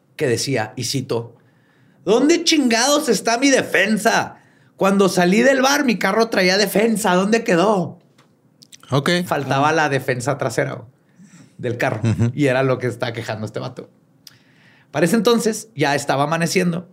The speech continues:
Speaker 1: Los oficiales voltearon a las inmediaciones del accidente y se fijaron dentro de la zanja, pero no había defensa. Igual, la defensa era trabajo de, para la agencia de seguros y todos se retiraron de la escena.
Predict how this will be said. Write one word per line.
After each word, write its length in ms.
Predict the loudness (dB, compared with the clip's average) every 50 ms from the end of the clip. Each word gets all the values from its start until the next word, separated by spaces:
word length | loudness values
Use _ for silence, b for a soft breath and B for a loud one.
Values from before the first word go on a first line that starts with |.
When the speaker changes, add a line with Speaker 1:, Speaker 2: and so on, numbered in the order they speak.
| _ _ _
Speaker 1:
Los 160 | -8 -6 -4
oficiales 380 | -2 -2 0 2 2 2 2 2
voltearon 480 | 2 2 2 0 0 0 0 -2 -2 -2
a 80 | -2 0
las 240 | 0 -2 -2 -4 -4
inmediaciones 680 | -2 -2 -2 0 -2 -2 -2 0 0 0 0 0 0
del 100 | 0 0
accidente 640 | 0 0 0 0 0 0 0 -2 -4 -4 -4 -6 -8 -4
y 160 | -2 0 0 2
se 140 | 0 0
fijaron 340 | -2 -2 0 0 0 0 0
dentro 240 | 0 0 0 2 2
de 60 | 2
la 60 | 2
zanja, 360 | 2 0 -2 -4 -6 -8 -10 -12 _ _ _
pero 140 | -2 -2 0
no 80 | 0
había 160 | 0 0 0
defensa. 320 | -2 -2 -4 -8 -12 -14 _ _ _ _ _ _ b b b b b b b b b b b b b
Igual, 420 | 0 2 4 4 4 4 2 -2 0
la 120 | 0 2
defensa 360 | 2 2 2 2 0 0 2 2
era 140 | 2 2
trabajo 400 | 0 0 2 2 2 2 2 2
de, 80 | 2 2
para 220 | 0 -2 -2 -2
la 80 | -2 -2
agencia 320 | -2 -2 -2 -2 0 0
de 60 | 0 0
seguros 500 | 0 0 2 2 2 0 -2 -4 -8 -4
y 180 | -2 0 0 0
todos 260 | 0 -2 -2 -2 -2
se 100 | -2 -4
retiraron 460 | -4 -4 -4 -4 -2 -2 -4 -4 -4
de 80 | -6 -6
la 80 | -6 -6
escena. 280 | -8 -8 -10 -10 -14